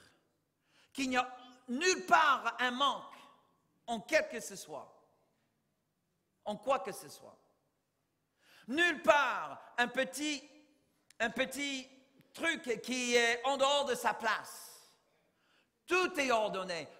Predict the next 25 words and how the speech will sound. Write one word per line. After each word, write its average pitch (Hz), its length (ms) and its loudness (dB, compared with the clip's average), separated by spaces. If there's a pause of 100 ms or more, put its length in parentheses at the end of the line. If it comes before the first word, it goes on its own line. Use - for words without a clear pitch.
(160)
tout 370 280 2 (120)
est 247 140 2
comblé, 226 580 0 (240)
tout 370 280 2
est 285 100 0
parfait. 240 640 2 (1000)
Tu 180 120 -12
dis, 202 160 -4
est-ce 196 180 -6
que 190 80 -10
ça 196 160 -4
existe ? 175 380 -10
Oui, 170 120 -14
ça 151 140 -14
existe. 113 400 -20 (800)
Sur 190 200 -2
la 180 100 -2
terre, 190 280 -6
non. 139 180 -14 (1160)
Mais 147 100 -16
dans 165 140 -10
le 160 80 -10
ciel, 151 300 -14
ça 120 160 -16
existe. 95 380 -20